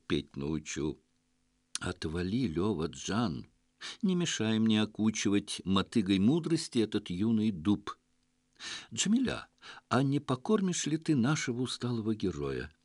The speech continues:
Там вроде еще плов оставался и хурмы немного».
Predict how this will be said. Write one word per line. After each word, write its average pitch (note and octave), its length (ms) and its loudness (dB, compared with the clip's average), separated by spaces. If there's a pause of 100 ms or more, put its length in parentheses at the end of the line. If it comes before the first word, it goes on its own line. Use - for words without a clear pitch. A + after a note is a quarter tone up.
(520)
Там C#3+ 200 6
вроде C#3 360 4
еще C#3 260 2
плов F3+ 460 2
оставался E2+ 760 0
и E3 180 0
хурмы A2+ 460 2
немного». G2 640 0